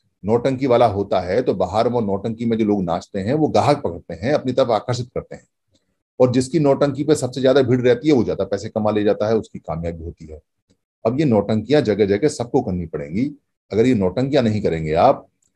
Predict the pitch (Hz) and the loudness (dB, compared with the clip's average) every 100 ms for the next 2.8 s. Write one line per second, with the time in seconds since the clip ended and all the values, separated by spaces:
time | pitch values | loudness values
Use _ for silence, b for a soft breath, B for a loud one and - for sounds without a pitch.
0 | _ 139 92 87 101 151 107 - 110 98 | _ 0 0 0 0 0 -2 -4 -2 -2
1 | 90 - 92 87 - 71 69 - - 127 | -4 -6 -4 -4 -8 -12 -14 -8 -2 -2
2 | - 180 165 156 107 117 175 | 4 4 6 4 6 6 4